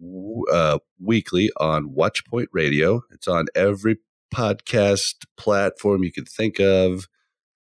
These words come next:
Uh, but we also stream live every Tuesday night at eight o'clock Central Standard Time on twitch dot T V slash mash those buttons.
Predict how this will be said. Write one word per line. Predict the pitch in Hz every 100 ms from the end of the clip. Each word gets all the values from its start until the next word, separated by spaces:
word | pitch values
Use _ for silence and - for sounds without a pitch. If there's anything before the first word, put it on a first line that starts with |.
| _
Uh, | 80 64 50 50 -
but | 98
we | 76 92
also | 95 92 - 92 90 87
stream | 85 - - 104 107 104
live | 92 87 87 92 107 101 - _ _ _ _ -
every | 85 85
Tuesday | - - 143 135 143 139 113 123 110
night | 95 87 101 - -
at | 80 76 71 - _ _ -
eight | 101
o'clock | 107 - 107 -
Central | - 101 92 98
Standard | - 101 98 90 82
Time | 92 85 87 107 107
on | 80 78 69 65 -
twitch | 110 110 -
dot | 90 82 -
T | - 92
V | 95 98
slash | 101 - 82 73 -
mash | 69 78 95 -
those | 87 87 82
buttons. | - 76 98 127 -